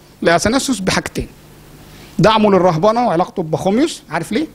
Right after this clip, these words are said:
النصوص المنحولة دي أصلًا صيغت وكتبت في مجتمعات رهبانية. بس كده. فطبيعي جدًا يقولوا إن أثناسيوس البطل العظيم، أعظم لاهوتي،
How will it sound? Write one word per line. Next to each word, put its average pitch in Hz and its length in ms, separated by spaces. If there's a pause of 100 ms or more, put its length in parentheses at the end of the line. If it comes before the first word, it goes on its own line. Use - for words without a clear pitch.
(1040)
النصوص 151 280
المنحولة 185 420
دي 190 140
أصلًا 277 520
صيغت 202 440
وكتبت 226 420
في 180 100
مجتمعات 156 480
رهبانية. 123 400 (1800)
بس 151 260
كده. - 140 (240)
فطبيعي 165 460
جدًا 208 260
يقولوا 185 300
إن 175 80
أثناسيوس 165 520
البطل 170 320
العظيم، 165 540
أعظم 180 360
لاهوتي، 165 520